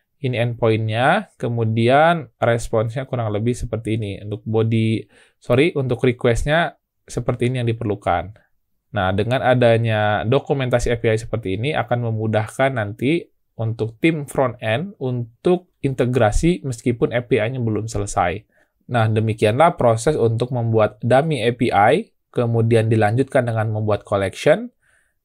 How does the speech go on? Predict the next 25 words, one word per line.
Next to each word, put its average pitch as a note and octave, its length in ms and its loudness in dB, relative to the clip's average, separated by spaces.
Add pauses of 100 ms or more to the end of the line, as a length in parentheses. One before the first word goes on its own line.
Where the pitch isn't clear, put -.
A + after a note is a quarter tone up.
(120)
yang A2+ 320 2
goals D#3+ 320 4
akhirnya B2 480 0
adalah A#2+ 400 2
membuat A#2 400 0
dokumentasi A2+ 720 -2
A A2 80 2
P A#2 160 -4
I. G2+ 320 0 (480)
Kenapa C#3+ 400 2
hal D#3 240 4
ini D#3 160 0
perlu C3 240 2
kita B2 240 0
lakukan? A#2+ 720 0 (240)
Untuk C#3 400 0
memudahkan, B2+ 1040 0 (240)
eh, A#2 320 0
developer A#2 960 0
front A2+ 320 0
end B2 240 0 (240)
untuk D3+ 480 -2
mulai C#3+ 400 6
integrasi B2+ 800 2
dengan A#2 320 0